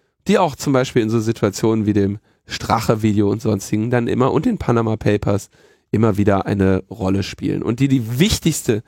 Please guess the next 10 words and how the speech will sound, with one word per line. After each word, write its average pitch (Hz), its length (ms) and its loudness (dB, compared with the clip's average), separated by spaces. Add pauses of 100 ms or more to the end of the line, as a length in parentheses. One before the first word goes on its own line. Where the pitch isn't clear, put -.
(680)
der 120 120 2
wichtigste 151 400 0
Schutz - 340 -2
sind, 101 320 -2 (180)
wenn 110 160 0
wir 110 60 4
davon 107 300 0
reden, 107 260 0
dass 101 220 -4
wir 104 220 0